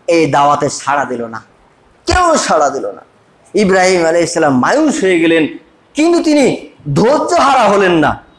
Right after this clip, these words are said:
বুঝতে হবে এখানে ইব্রাহিম আলাইহিস সালাম এত কিছু করার পরেও একটি মানুষ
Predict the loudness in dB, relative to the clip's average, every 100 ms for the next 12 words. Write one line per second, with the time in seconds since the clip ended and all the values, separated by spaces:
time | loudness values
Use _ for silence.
0 | _ _ -6 -2 0 0 0 -2 -4 -8
1 | -10 -18 _ _ -20 -20 -20 -20 -20 -20
2 | -20 -18 -16 -8 -2 -2 0 0 2 2
3 | 0 0 0 -2 -2 0 0 0 0 0
4 | 0 0 2 2 2 2 0 -2 -6 -2
5 | -2 -2 -2 0 2 2 2 0